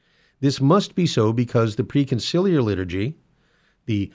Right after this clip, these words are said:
lex orandi, that is the law of prayer that developed over sixteen hundred years, and which up until nineteen sixty-two expressed the, the lex credendi,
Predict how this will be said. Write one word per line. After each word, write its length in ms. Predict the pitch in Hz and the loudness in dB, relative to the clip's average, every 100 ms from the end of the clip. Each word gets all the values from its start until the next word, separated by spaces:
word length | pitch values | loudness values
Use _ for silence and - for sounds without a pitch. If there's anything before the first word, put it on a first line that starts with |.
| _ | _
lex 320 | - 120 123 123 | -2 -2 0 -2
orandi, 580 | 107 110 110 95 92 | 0 0 0 -2 -2
that 160 | 90 87 | -4 -6
is 140 | 90 | -10
the 100 | - | -8
law 320 | 95 95 98 104 | -6 -4 -4 -4
of 220 | 95 - | -8 -6
prayer 400 | - 117 90 95 | 0 0 0 -2
that 160 | 104 | -4
developed 340 | 98 107 107 110 | -2 0 0 -2
over 140 | 98 | -6
sixteen 540 | - - 175 - 117 101 | -4 -4 -4 -2 -2 0
hundred 340 | 147 117 92 | -2 -2 -2
years, 640 | 113 160 87 101 135 - - _ _ _ _ _ | 0 2 0 -6 -10 -12 -20 _ _ _ _ _
and 160 | 123 117 | 0 2
which 180 | 123 123 | 2 2
up 120 | 113 | 0
until 180 | 104 104 | -2 0
nineteen 320 | 110 107 110 | 0 0 -4
sixty-two 640 | - 104 - 101 143 120 101 | -4 -6 -6 -2 2 2 2
expressed 520 | - - 110 - - | -4 -4 -4 -4 -6
the, 220 | 98 113 | -8 -6
the 140 | 107 101 | -4 -2
lex 240 | 107 - | -2 -6
credendi, 800 | - 107 104 131 143 92 85 | -6 -4 0 2 0 -2 -6